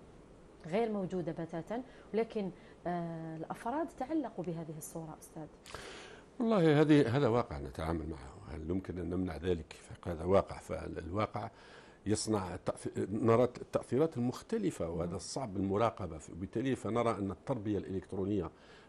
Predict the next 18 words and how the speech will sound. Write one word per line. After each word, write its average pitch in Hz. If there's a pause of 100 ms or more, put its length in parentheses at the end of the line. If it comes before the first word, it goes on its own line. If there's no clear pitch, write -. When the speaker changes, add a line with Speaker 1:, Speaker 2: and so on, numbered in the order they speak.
Speaker 2:
ليس -
فقط 92
في -
المدرسة، 123
داخل 87
الأسر 95 (200)
كذلك 117
أصبحت - (140)
مهمة 95
جدا. 90
Speaker 1:
مم. 85 (240)
Speaker 2:
فنعلم 113
الأطفال 131
كيف 107
يتع-، 101
يتعاملون 104
مع 113
هذه 98